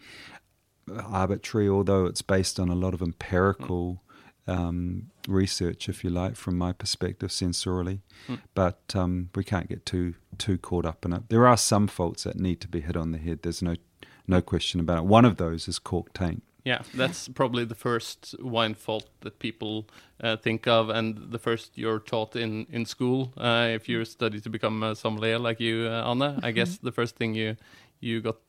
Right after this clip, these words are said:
Speaker 2: uh, taught about wine faults were cork taint.
Speaker 3: Yeah, it was the one fault I was really embarrassed if I didn't <laughs> notice, <laughs> because it's, uh, it's the first
Speaker 2: Yeah.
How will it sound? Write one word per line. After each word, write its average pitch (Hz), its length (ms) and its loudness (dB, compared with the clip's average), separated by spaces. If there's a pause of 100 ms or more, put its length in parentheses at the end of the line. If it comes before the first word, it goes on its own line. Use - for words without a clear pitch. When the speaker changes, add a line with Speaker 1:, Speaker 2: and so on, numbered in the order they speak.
(200)
Speaker 2:
uh, 110 360 -2
taught 110 300 -6
about 107 360 -2
wine 110 280 2
faults - 520 -4
were 107 240 -2 (180)
cork 113 300 0
taint. - 480 -2
Speaker 3:
Yeah, 202 180 0
it 214 160 0
was 220 160 2
the 226 140 0
one 202 260 2
fault 175 360 -4 (100)
I 190 80 -4
was 180 240 -6
really 175 220 -4
embarrassed 170 500 -4
if 175 120 -10
I 165 80 -10
didn't 160 300 -12 (160)
<laughs> - 100 -4
notice, 196 600 0 (100)
<laughs> - 1300 -4
because 226 480 2
it's, - 300 -6
uh, 165 320 -2 (540)
it's - 200 -4
the 180 120 -2
first - 680 -6 (240)
Speaker 2:
Yeah. 123 180 -2